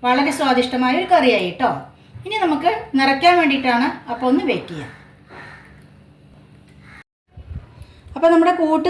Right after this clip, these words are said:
നന്നായിട്ട് ഇരുന്നിട്ട് ഒന്ന് ചൂടാറട്ടെ. അപ്പോഴത്തേക്കും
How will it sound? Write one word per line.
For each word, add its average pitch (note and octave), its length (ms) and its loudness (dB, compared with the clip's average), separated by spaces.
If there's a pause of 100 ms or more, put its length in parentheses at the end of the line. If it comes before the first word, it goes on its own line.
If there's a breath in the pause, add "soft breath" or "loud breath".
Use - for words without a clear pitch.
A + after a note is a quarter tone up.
നന്നായിട്ട് D4 400 4
ഇരുന്നിട്ട് C#4 320 0
ഒന്ന് D4 200 2
ചൂടാറട്ടെ. C4 560 2 (760 soft breath)
അപ്പോഴത്തേക്കും D#4 560 0